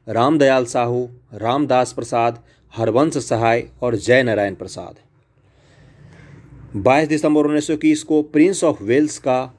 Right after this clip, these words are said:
पटना आगमन हुआ। ये, अ, वेल्स जगह, वहाँ के प्रिंस जो है वो पटना आए, वेल्स जगह है ब्रिटेन के, अ, द्वीप पर। उनको सर्वत्र काला झंडा दिखाया गया। उस दिन शहर में हड़ताल मनाई गई।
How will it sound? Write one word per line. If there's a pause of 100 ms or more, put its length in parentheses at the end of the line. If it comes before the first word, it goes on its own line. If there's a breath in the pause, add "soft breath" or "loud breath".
(120)
पटना
आगमन
हुआ। (240)
ये, (100)
अ,
वेल्स
जगह,
वहाँ
के
प्रिंस
जो
है
वो
पटना
आए, (480)
वेल्स
जगह
है
ब्रिटेन
के,
अ, (420)
द्वीप
पर। (440 loud breath)
उनको
सर्वत्र
काला
झंडा
दिखाया
गया।
उस
दिन
शहर
में
हड़ताल
मनाई
गई।